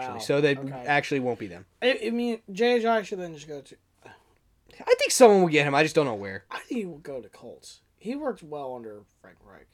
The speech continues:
Speaker 2: That'd be nice. I actually
Speaker 1: Yeah.
Speaker 2: kinda like that. Mar-, Marlon Mack and then, like, just have J J as the backup.
Speaker 1: Yeah,
Speaker 2: Change of pace
Speaker 1: just
Speaker 2: guy.
Speaker 1: do it.
Speaker 2: A little change of pace guy there.
Speaker 1: Do it.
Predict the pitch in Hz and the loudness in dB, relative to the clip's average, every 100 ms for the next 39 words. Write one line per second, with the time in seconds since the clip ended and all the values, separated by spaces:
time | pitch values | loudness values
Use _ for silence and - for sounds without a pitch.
0 | _ - 127 131 98 104 104 - - 156 | _ -20 -18 -16 -16 -20 -20 -20 -14 -12
1 | 127 120 113 104 104 - 87 95 98 95 | -12 -12 -14 -14 -14 -14 -16 -14 -16 -16
2 | 104 104 110 107 104 107 110 101 98 95 | -14 -12 -12 -12 -10 -10 -12 -16 -16 -16
3 | 95 - 95 101 95 101 98 101 95 104 | -18 -18 -18 -16 -14 -12 -12 -12 -12 -12
4 | 101 101 95 98 113 117 _ _ 127 127 | -16 -16 -16 -14 -14 -16 _ _ -14 -10
5 | 117 113 - 120 226 135 143 240 - - | -8 -10 -8 -8 -6 -6 -4 -6 -8 -14
6 | _ - 123 - 131 117 135 131 - 151 | _ -12 -10 -6 -6 -8 -8 -8 -4 0
7 | 165 165 180 277 - - | 2 2 0 -6 -8 -14